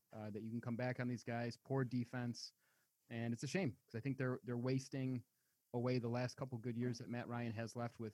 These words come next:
I'll tell you, maybe the best receiving duo in the league with Julio Jones and Calvin Ridley.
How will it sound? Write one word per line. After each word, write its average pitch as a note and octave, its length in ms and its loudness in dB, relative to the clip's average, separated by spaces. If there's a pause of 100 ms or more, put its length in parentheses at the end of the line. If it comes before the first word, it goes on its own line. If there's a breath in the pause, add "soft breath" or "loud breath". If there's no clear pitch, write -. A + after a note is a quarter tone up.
(580)
I'll C#3+ 100 2
tell D3 180 2
you, G#2+ 220 0 (200)
maybe C#3 280 4
the A2 100 -2
best A#2+ 260 0
receiving A#2+ 400 0
duo A#2 260 2
in A2 100 0
the G#2+ 60 -2
league A2+ 260 0
with G#2+ 100 -4
Julio A2+ 380 0
Jones A#2 360 0
and G#2+ 120 -6
Calvin G#2+ 340 -4
Ridley. G#2+ 340 -2